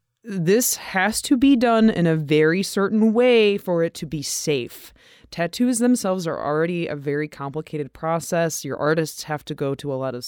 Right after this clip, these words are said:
classes to be able to do this and get their certifications to even tattoo you. So you should definitely treat this as a medical procedure and not just something you can do willy-nilly.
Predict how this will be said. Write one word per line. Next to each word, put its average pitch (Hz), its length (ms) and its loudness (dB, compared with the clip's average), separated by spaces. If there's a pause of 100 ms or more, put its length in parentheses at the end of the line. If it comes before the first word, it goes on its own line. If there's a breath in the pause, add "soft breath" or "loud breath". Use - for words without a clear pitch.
classes 190 600 -4
to - 100 -12
be 143 240 -8
able 143 220 -8
to - 160 -14
do 143 160 -6
this 143 220 -6
and 143 100 -6
get 139 140 -8
their 143 120 -6
certifications 151 840 -8
to - 80 -10
even 143 220 -8
tattoo 143 460 -6
you. 135 320 -4 (360 loud breath)
So 151 340 -2
you 151 180 -8
should 147 220 -12
definitely 233 420 -2
treat 180 280 -10
this 160 180 -8
as 151 140 -8
a 147 60 -4
medical 165 380 -2
procedure 135 560 -6
and 143 180 -6
not 131 180 -6
just 143 220 -8
something 131 420 -4
you 123 120 -4
can 123 400 -4
do 131 440 0
willy-nilly. 127 840 -2